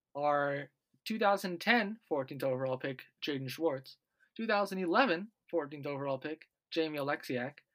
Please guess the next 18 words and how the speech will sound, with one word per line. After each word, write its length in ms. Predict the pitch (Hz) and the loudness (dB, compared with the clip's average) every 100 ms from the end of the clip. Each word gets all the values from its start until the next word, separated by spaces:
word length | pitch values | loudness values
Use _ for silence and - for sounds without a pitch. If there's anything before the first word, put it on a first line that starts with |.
| _ - - | _ -20 -2
and 360 | 175 175 175 - | 2 2 0 -8
two 160 | - 226 | -8 0
thousand 380 | 202 190 190 180 | 4 4 4 0
and 240 | 165 160 - | -2 -2 -8
thirteen 600 | - 208 - 220 220 156 127 | -6 -6 -2 0 0 0 -6
fourteenth 460 | - 151 131 135 131 | -8 -6 -4 -6 -6
overall 300 | 127 127 123 | -4 -4 -4
pick, 240 | 135 131 - | -6 -8 -4
Alexander 460 | 160 151 147 143 139 | -2 0 0 -2 -2
Wennberg. 420 | 139 160 123 123 - - _ _ - | -2 -2 -2 -4 -8 -20 _ _ -12
If 80 | 143 | 2
they 80 | 156 | 4
had 220 | 165 156 - 147 | 6 2 -6 0
Zemgus 400 | 160 170 160 139 | 2 4 0 2
Girgensson 560 | 147 156 165 135 131 | 2 2 2 0 -4
from 140 | 139 131 | -4 -6
twenty 260 | 143 139 | -4 -4
twelve, 480 | 131 156 147 131 131 | -2 0 2 2 -2